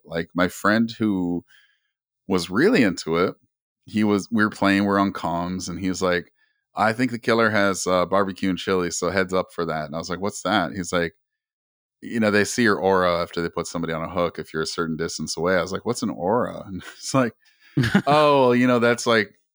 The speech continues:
Speaker 1: the killer can see you, like, where you are on the map and see it as an aura." And I was like, "Okay." And I was fixing a gen, and I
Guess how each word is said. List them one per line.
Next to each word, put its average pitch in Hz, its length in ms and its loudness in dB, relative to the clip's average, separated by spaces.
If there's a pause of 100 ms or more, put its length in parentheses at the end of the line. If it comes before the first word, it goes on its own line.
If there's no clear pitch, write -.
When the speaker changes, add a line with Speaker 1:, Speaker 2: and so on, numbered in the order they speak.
(140)
Speaker 1:
the 104 80 2
killer 107 380 2
can 95 200 -2
see 95 340 0
you, 87 360 0
like, 85 260 -2 (380)
where 92 280 2
you 92 200 -2
are 87 260 2
on 87 100 -2
the 85 60 -4
map 87 440 -4
and 85 220 -2
see 87 260 -2
it 87 180 2
as 82 260 -2
an 80 80 -4
aura." 92 480 2
And 82 80 -8
I 82 40 -8
was 85 120 -8
like, 85 160 -6 (920)
"Okay." 92 520 -2 (460)
And 110 140 0
I 107 40 2
was 107 180 -2
fixing 110 360 -2
a 101 80 0
gen, 95 360 0
and 92 120 0
I 87 200 -4